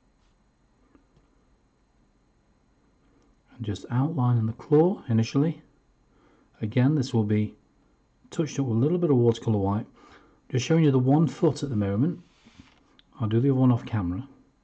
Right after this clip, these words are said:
<laughs> Just down the side, a little bit around the front as well. Oh, I've got to think about the shorts, haven't I, as well? Let's just, um, put a bit of detail in the shorts at the same time.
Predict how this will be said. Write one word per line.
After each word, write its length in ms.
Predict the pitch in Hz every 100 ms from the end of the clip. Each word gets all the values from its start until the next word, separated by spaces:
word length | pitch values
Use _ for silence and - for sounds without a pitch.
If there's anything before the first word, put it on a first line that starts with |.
| _ - _ - -
<laughs> 80 | 135 - - _ - - - _ _ _ _ _ _ _ _ _ _ _ _
Just 360 | 123 139 147
down 180 | - 127
the 80 | 104
side, 480 | - 107 104 104 - -
a 20 | 101
little 320 | 117 160 175
bit 160 | 160
around 200 | 131 117
the 80 | 113
front 420 | - 139 139 139
as 100 | 117
well. 300 | 117 117 147 - - - -
Oh, 80 | -
I've 80 | 127
got 60 | 156
to 60 |
think 140 | 220 185
about 160 | 180
the 60 | 143
shorts, 400 | - 185 156 -
haven't 260 | 135 131
I, 120 | 107 101
as 120 | 101
well? 120 | 113
Let's 160 | 131 175
just, 260 | 170 -
um, 340 | 143 139 139 - -
put 100 | -
a 40 | 127
bit 120 | 156
of 100 | 127
detail 400 | 135 135 135 117
in 100 | 117
the 60 | 110
shorts 560 | - 101 104 - - _ - - _ _ _ _ _ _
at 60 | 113
the 80 | 107
same 280 | 123 110 107
time. 340 | 139 147 165